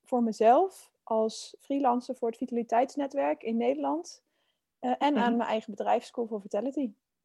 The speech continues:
Speaker 2: Wauw, wat leuk. Hey, en,
Speaker 1: Ja.
Speaker 2: ehm, e-, even, even brutale vraag, maar bo-, zitten jullie daar gehuurd dan?
Speaker 1: Eh, ja. Ja, de huur, de huurmarkt in Australië is sowieso heel groot.
Speaker 2: Oké.
Speaker 1: Ehm, en huren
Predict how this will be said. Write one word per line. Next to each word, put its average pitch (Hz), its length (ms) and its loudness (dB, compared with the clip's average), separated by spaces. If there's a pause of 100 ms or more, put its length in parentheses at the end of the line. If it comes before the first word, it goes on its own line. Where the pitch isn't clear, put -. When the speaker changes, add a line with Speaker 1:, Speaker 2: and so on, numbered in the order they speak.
(420)
Speaker 2:
Wauw, 226 380 6
wat 226 200 0
leuk. 269 800 2
Hey, 277 300 8
en, 269 300 8
Speaker 1:
Ja. 254 60 0 (200)
Speaker 2:
ehm, 269 240 6 (320)
e-, 254 280 6
even, 185 560 4
even 185 500 0
brutale 214 560 4
vraag, 311 400 4
maar 202 200 2
bo-, 202 160 -2
zitten 254 320 2
jullie 214 180 6
daar 190 220 0
gehuurd 277 500 4
dan? 339 220 6 (1120)
Speaker 1:
Eh, 262 280 8
ja. 226 180 6 (160)
Ja, 226 260 6
de 220 120 0
huur, 294 460 4
de 233 140 -4
huurmarkt 277 480 0
in 269 100 0
Australië 240 440 0
is 226 100 -6
sowieso 233 720 2 (460)
heel 247 260 2
groot. 254 680 2 (260)
Speaker 2:
Oké. 254 240 0
Speaker 1:
Ehm, 220 260 6
en 240 160 0
huren 226 220 -8